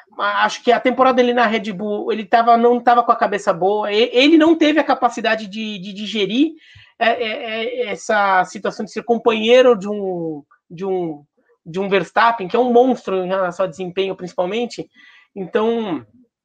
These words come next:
acho que aquilo afetou muito ele, mas ele é um piloto forte, sim. Acho que ele é um piloto que, que não, não, não tem que ficar só como, ah, é um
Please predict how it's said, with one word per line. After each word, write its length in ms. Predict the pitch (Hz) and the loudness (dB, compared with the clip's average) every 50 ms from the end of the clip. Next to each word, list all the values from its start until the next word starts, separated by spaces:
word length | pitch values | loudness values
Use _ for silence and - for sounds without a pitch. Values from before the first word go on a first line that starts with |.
| _ _ _ _ _ - | _ _ _ _ _ -4
acho 200 | 160 175 175 - | -2 -2 -2 -2
que 60 | - | -4
aquilo 500 | - - 220 226 233 220 190 190 - 185 | -2 0 0 0 0 0 -2 -4 0 -2
afetou 360 | 185 175 - 202 190 - 208 | 0 0 0 -2 0 0 -2
muito 300 | 202 208 202 - - 185 | 0 -2 -4 -2 2 4
ele, 260 | 185 202 220 233 247 | 4 4 4 2 -2
mas 400 | 226 220 220 220 208 175 - - _ _ - - - - _ - | -2 -2 0 0 -2 -2 -6 -12 _ _ -20 -20 -20 -16 _ 0
ele 160 | 190 196 208 | 0 2 2
é 60 | 214 | 2
um 80 | 240 233 | 2 2
piloto 340 | - 233 220 220 220 - 233 | 2 2 2 2 0 -2 -4
forte, 420 | - - 226 226 214 208 - 202 | 0 2 2 2 2 2 -2 -8
sim. 220 | 175 - - 180 | -10 -6 -4 -2
Acho 140 | 175 165 - | -2 -2 -4
que 40 | - | -4
ele 80 | 196 202 | -4 -4
é 40 | |
um 40 | 190 | -4
piloto 300 | 196 214 196 202 196 226 | -4 -4 -4 -4 -6 -6
que, 340 | 220 - 226 220 208 190 170 - _ _ _ _ _ _ | -8 -6 -6 -6 -4 -6 -8 -10 _ _ _ _ _ _
que 120 | - 220 208 | -10 -8 -6
não, 380 | 208 202 190 175 165 147 147 _ | -6 -4 -4 -4 -4 -6 -8 _
não, 500 | 190 190 196 202 202 202 202 214 214 214 | -12 -8 -6 -4 -4 -2 -2 0 0 0
não 240 | 208 202 208 240 240 | 0 2 2 2 2
tem 180 | 233 - 277 285 | 4 4 2 4
que 100 | 302 302 | 2 0
ficar 260 | - 269 240 247 233 | 0 0 0 0 2
só 120 | 240 247 | 2 2
como, 300 | 240 - 254 247 247 240 | 2 2 2 4 4 6
ah, 340 | 247 262 262 247 226 214 214 | 6 6 6 6 4 4 2
é 80 | 220 226 | 2 0
um 460 | 226 233 233 233 226 214 208 190 | 0 0 0 -2 -4 -4 -6 -8